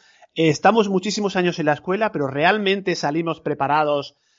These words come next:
Eh, ¿realmente lo que nos enseñan son cosas importantes? ¿Nos van a venir bien luego en la vida? ¿Nos van a, y luego haremos un repaso, si quieres, eh, serás, Miguel, pues un montón de cosas. Por ejemplo, ayer lo comentábamos en, en Petit Comité, por ejemplo, los primeros auxilios.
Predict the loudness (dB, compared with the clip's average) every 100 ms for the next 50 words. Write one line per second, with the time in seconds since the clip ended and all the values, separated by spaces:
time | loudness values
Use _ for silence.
0 | _ -12 -4 -2 -2 -2 -2 0 -2 -2
1 | -4 -6 -4 -4 -4 -2 -4 -4 -4 -6
2 | -8 -10 -10 -6 -6 -8 _ _ _ -4
3 | -4 0 2 4 4 4 0 0 0 0
4 | 0 0 -4 -4 -2 -2 -2 -2 -4 0
5 | 0 0 -8 _ -4 0 4 4 2 -4
6 | -6 -4 -4 -4 -8 -12 -8 -4 -2 -2
7 | -6 -10 -10 -4 0 2 0 -4 -8 -6
8 | -6 -8 _ _ _ _ -20 -14 -12 -12
9 | -12 -12 -10 -8 -8 -6 -8 -10 -10 -8
10 | -8 -6 -4 -4 -2 -2 -4 -4 -6 -6
11 | -12 _ _ -14 -12 -10 -4 -2 -2 0
12 | -2 -2 _ _ -8 -8 -4 0 0 0
13 | -2 -2 -4 -4 -4 -2 -4 -8